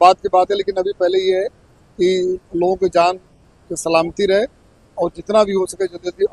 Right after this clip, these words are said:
आग बुझाई जाए. नहीं, उसमें, अ, आपको जैसे मैंने बताया कि इसमें सिल्क, पॉलिस्टर, इस तरह कपड़े होते हैं जो कि धीमे धीमे जलते ही रहते हैं और ऊपर पानी पड़ता है लेकिन नीचे से उसमें आग लगती रहती है,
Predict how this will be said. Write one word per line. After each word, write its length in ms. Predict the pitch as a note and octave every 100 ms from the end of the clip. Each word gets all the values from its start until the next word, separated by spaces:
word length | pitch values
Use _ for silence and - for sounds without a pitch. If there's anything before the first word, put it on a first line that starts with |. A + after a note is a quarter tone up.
| E3
आग 60 |
बुझाई 280 | E3 D3+ D3
जाए. 280 | C3+ _ - - _ _ _ _ F3 F3+ F3+ C#3+ D3+ _ _ E3+ D#3+ _ _ _ _ _ _ _ _ _ _ _ _ _ _ G3
नहीं, 200 | G#3+ G3
उसमें, 480 | - F#3+ G#3+ G#3 G3+
अ, 160 | F#3 F3+ _ F#3
आपको 180 | F3+ G3+
जैसे 180 | G3 G3+
मैंने 200 | G3 G3
बताया 260 | F#3+ F#3+ F#3+
कि 240 | G3+ G3
इसमें 440 | F#3+ - G3 F#3+ F3 _ _ _
सिल्क, 540 | - F#3 F#3 F#3 F#3+ F#3 _
पॉलिस्टर, 580 | F3 F3 - F#3+ F#3+ F#3+ F#3
इस 80 |
तरह 140 | - F#3
कपड़े 320 | - E3 F#3+
होते 240 | F3+ E3+
हैं 80 | F#3+
जो 120 | F#3+
कि 80 | F#3+
धीमे 240 | F#3 F3+ F#3+
धीमे 220 | F#3+ F3
जलते 180 | - G#3
ही 60 |
रहते 280 | F#3 D#3+ D#3+
हैं 120 | E3 D4+ _ _ _ _ _ _ -
और 280 | F3 F3 F3+
ऊपर 240 | F3+ G3+
पानी 280 | G3+ F#3 G3+
पड़ता 260 | G3 F#3+
है 60 | G#3
लेकिन 140 | G3
नीचे 260 | G3 F#3+ G3+
से 100 | F3+
उसमें 220 | - F#3+
आग 60 | F#3
लगती 280 | F3+ - G#3
रहती 300 | F#3 -
है, 80 | F3+